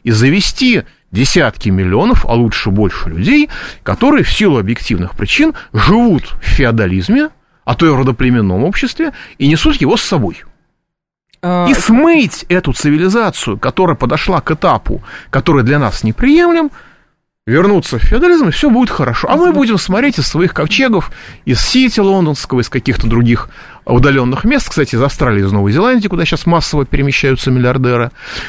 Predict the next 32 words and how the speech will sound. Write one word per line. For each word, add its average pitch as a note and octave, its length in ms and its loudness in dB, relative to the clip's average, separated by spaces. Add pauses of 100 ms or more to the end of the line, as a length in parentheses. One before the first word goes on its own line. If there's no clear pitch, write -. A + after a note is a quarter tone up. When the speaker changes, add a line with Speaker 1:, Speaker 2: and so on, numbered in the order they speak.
(100)
Speaker 1:
Всё F4 220 4
будет C#4 180 0
хорошо. - 440 -4 (460)
Speaker 2:
То G#3+ 80 -2
есть G3+ 160 -2
массовая G#3+ 260 2
Speaker 1:
У - 40 4
нас. G3+ 80 2
Speaker 2:
миграция, E3+ 400 -4
грубо E3 220 -4
говоря. C#3 280 -8 (100)
Speaker 1:
Да, B3+ 200 2
да, E4 120 2
да, D#4 140 0
Speaker 2:
Из A#3 100 2
Speaker 1:
да. A3 80 2
Speaker 2:
неблагополучных, G#3 640 -2
Speaker 1:
И C4+ 100 4
Speaker 2:
там, C4+ 120 -2
Speaker 1:
когда G#3 320 2
Speaker 2:
экономических C3+ 360 0
Speaker 1:
мы F3+ 60 2
Speaker 2:
стран. F3 140 0
Speaker 1:
видим A2 640 -2 (200)
политику, - 760 -2
как - 200 -4
уже A2+ 200 2
говорят A2 300 0
люди G#2 200 0
из G2+ 80 2
"Единой G#2+ 340 2
России", D3 480 -2